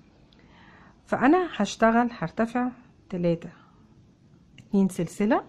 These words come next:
دول هيبقوا بداية سطر التقفيل، وبعدين هشتغل هنا عمود أمامي، هشتغل في كل مكان التقاء ده عمود أمامي،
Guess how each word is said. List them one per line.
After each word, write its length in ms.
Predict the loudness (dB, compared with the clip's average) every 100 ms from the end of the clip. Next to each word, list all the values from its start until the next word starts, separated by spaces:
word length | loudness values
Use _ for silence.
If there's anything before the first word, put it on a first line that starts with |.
| -14 _ _ _ 0
دول 200 | 2 2
هيبقوا 480 | 2 2 0 -2
بداية 420 | 0 0 0 0 -2
سطر 420 | -6 -6 -10 -20 -14 -12
التقفيل، 440 | -10 -12 -14 -20 -20 -20 _ _ _ _ _ -20 -20 -20 -20 -10
وبعدين 580 | -2 2 2 2 0 0 -6 -20 -12
هشتغل 560 | -10 -6 -4 -2 -2 -4 -12 -20 -20 -20 -2
هنا 180 | 2 4
عمود 500 | 4 0 0 -2 -2
أمامي، 420 | -2 2 2 0 -4 -20 _ _ _ _ _ _ _ -20 _ _ -20 -20 _ -20 -20 -14
هشتغل 580 | -10 -8 -4 -2 -2 -6 -10 -18
في 60 |
كل 460 | -4 2 2 2 -2 -8 -20 _ -20 -20 -20 _ _ _ _ _ -6
مكان 420 | -4 -2 0 -2
التقاء 360 | -4 -8 -6 -4
ده 120 | -4
عمود 460 | -2 0 0 -2 -2
أمامي، 420 | 0 4 2